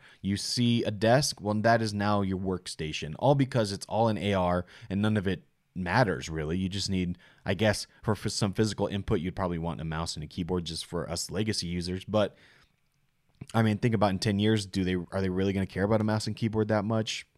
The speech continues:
I don't know. I mean, there's a lot of questions. This is, this is the frontier. There's so many things that need to be answered. I'm just hoping that we actually get a glimpse of it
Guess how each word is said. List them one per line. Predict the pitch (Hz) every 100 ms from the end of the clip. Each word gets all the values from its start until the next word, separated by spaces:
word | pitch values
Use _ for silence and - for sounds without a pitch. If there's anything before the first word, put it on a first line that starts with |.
| -
I | -
don't | 85
know. | 71 69 71
I | 78
mean, | 82
there's | 85 104
a | 101
lot | 101
of | 90
questions. | - 87 76 85
This | 147
is, | 147 127 - - - -
this | 165
is | 175
the | 175
frontier. | - 175 143 151 101 71
There's | 87
so | - 131
many | 135 131 123 110
things | - 113 110 107 98
that | 98
need | 98 98
to |
be | 92 92
answered. | 92 107 98 95 - - - -
I'm | 220
just | 214 175
hoping | 147 135 120
that | 107
we | 104
actually | 104 101
get | 95
a | 87
glimpse | 80 82 -
of | 69
it | -